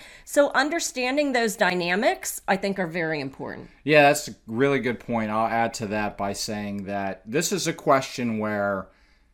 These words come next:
Speaker 2: when you look at different franchises, you're gonna get a lot of different answers depending on the, I guess, the, the length of time that that franchise has been around,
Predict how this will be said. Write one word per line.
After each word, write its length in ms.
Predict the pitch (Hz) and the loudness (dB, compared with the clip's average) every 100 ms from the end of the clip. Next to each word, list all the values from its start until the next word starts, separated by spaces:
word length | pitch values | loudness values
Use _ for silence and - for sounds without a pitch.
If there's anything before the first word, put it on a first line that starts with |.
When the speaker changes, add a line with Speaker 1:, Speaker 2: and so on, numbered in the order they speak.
| _ - | _ -6
Speaker 2:
when 140 | 117 | -2
you 160 | 117 127 | 0 0
look 220 | 135 135 | 0 -2
at 100 | 104 | -4
different 380 | 120 117 113 - | -4 -4 -6 -6
franchises, 1000 | 110 107 - 101 95 90 85 92 82 | -6 -6 -4 -6 -4 -6 -10 -12 -12
you're 140 | 120 120 | -10 -6
gonna 160 | 127 | -4
get 260 | 107 117 113 | -2 -2 -2
a 80 | 113 | -6
lot 320 | 107 117 113 | -2 -2 0
of 140 | 110 92 | -2 -4
different 400 | 107 - 101 87 | -6 -6 -12 -10
answers 720 | 101 101 - 92 82 82 - | -10 -10 -10 -10 -10 -10 -12
depending 500 | 107 - 120 120 110 | -12 -6 -4 -4 -4
on 520 | 101 101 101 101 95 _ _ _ - | -4 -4 -4 -6 -8 _ _ _ -18
the, 600 | 95 107 104 104 101 95 _ _ _ _ _ _ _ _ _ _ _ - | -8 -6 -4 -6 -8 -12 _ _ _ _ _ _ _ _ _ _ _ -14
I 60 | 98 | -6
guess, 320 | 123 117 - | -2 -2 -4
the, 280 | 120 98 - _ _ | -6 -8 -10 _ _
the 440 | 113 95 - 123 | -14 -14 -8 -6
length 420 | 113 123 131 135 | -2 0 0 0
of 160 | 127 - | -4 -6
time 460 | - 117 117 113 110 | -2 0 2 2 -2
that 180 | 107 | -2
that 240 | 117 104 - | -4 -6 -6
franchise 640 | 120 113 107 113 104 101 | -8 -6 -6 -6 -6 -6
has 160 | 104 82 | -8 -8
been 180 | 113 101 | -8 -6
around, 640 | 92 98 98 113 143 156 | -6 -4 -4 -4 -4 -10